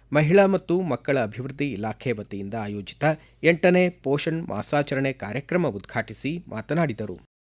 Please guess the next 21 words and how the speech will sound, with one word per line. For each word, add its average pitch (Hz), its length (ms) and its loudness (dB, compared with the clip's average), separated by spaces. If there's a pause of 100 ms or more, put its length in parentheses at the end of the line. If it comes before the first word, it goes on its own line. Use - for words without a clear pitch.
(300)
ಹಿರಿಯ 214 520 8
ಸ್ವಾತಂತ್ರ್ಯ 165 680 0
ಹೋರಾಟಗಾರ 123 680 0 (360)
ಎಚ್ - 200 -8
ಎಂ 110 140 -4
ಶಿವಣ್ಣ 113 440 -6 (420)
ಹಾಸನದಲ್ಲಿ 156 800 0 (100)
ವಯೋಸಹಜ 123 760 -2
ಕಾಯಿಲೆಯಿಂದ 123 720 -4 (220)
ನಿಧನ 110 400 -8
ಹೊಂದಿದರು. 107 520 -8 (260)
ಅವರಿಗೆ 113 440 -4 (140)
ತೊಂಬತ್ಮೂರು 156 560 0
ವರ್ಷ 113 300 -6 (320)
ವಯಸ್ಸಾಗಿತ್ತು. 110 720 -4 (340)
ಚಾಮರಾಜನಗರ 180 720 6
ಜಿಲ್ಲೆಯ 143 420 2 (120)
ಹನೂರು 143 460 0
ಮೂಲದವರಾದ 110 800 -4
ಶಿವಣ್ಣ 104 400 -6
ಅವರು 147 500 -6